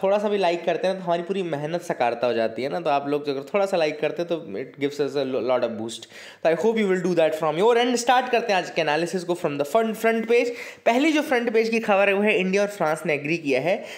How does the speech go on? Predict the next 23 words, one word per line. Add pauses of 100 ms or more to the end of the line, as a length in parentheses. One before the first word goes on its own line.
(140)
कि
वो
ज्वाइंट
सर्विलेंस
मिशंस
बनाएंगे
for
the
Indian
Ocean। (420)
आप
सबको
पता
है
कि
फ्रांस
के
जो
प्रे-,
प्रेसिडेंट
हैं
इमैनुअल
मैक्रोन,